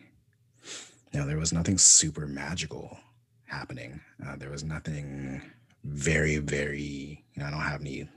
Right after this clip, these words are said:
hacks or tricks. It was about intention and faith and allowing myself to remember that and choose that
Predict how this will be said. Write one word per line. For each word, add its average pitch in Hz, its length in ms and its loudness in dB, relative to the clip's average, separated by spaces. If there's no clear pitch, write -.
hacks - 560 0
or 71 200 -2
tricks. - 480 2
It 62 100 -4
was 71 160 -2
about 76 200 0
intention - 520 -2
and 143 180 -2
faith - 440 -2
and 78 160 0
allowing 71 640 -2
myself 64 480 2
to - 120 0
remember 67 420 0
that 64 440 -4
and 65 140 -4
choose - 380 10
that - 280 -2